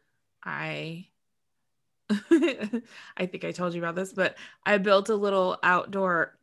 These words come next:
cat house for the stray that is in my backyard that, <laughs> so we had this crazy windstorm this week, which blew, we had a, um, car cover, like a carport cover kind of thing out there, and,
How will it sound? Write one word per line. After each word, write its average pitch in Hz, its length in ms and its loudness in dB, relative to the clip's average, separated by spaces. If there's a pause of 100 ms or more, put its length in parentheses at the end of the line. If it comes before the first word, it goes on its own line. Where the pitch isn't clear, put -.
cat - 400 2
house 175 640 -4 (440)
for 180 400 0
the 165 400 -10
stray 185 400 -2
that 175 140 -2
is 160 140 -4
in 165 120 -8
my 156 140 -6
backyard 160 680 -4
that, 156 260 -6 (1120)
<laughs> 247 80 0 (460)
so 262 440 2 (260)
we 240 100 -2
had 262 180 4
this 247 160 -2
crazy 226 460 -2
windstorm 202 640 -4
this 202 180 -8
week, 196 320 -10
which 175 240 -6
blew, 185 600 0 (520)
we 185 100 -4
had 190 220 0
a, 165 320 -4
um, 156 260 -8
car - 260 4
cover, 160 560 -2
like 165 120 -4
a 170 80 -4
carport 170 560 -2
cover 196 360 -2
kind 196 220 -6
of 196 100 -8
thing 196 340 -8
out 185 240 -4
there, 190 280 0
and, 160 240 -8